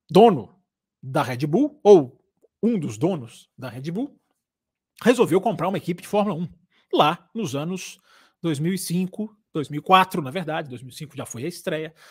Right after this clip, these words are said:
dois mil e três, por aí, toda essa, toda essa movimentação já ali acontecendo. Um dia toca o telefone do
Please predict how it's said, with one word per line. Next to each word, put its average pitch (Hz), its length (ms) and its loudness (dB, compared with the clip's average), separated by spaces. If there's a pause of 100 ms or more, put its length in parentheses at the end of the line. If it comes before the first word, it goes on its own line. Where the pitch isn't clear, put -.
(320)
dois 233 160 -2
mil 202 140 0
e 214 40 -4
três, 185 340 2
por 226 180 2
aí, 180 220 4
toda 202 240 0
essa, 190 240 0
toda 240 480 6
essa 190 220 4
movimentação 190 640 -4
já 196 240 -4
ali 185 380 -8
acontecendo. 196 580 -10 (840)
Um 381 160 -2
dia 202 280 2
toca 240 340 2
o 175 60 -2
telefone 165 580 -6 (840)
do 247 460 -6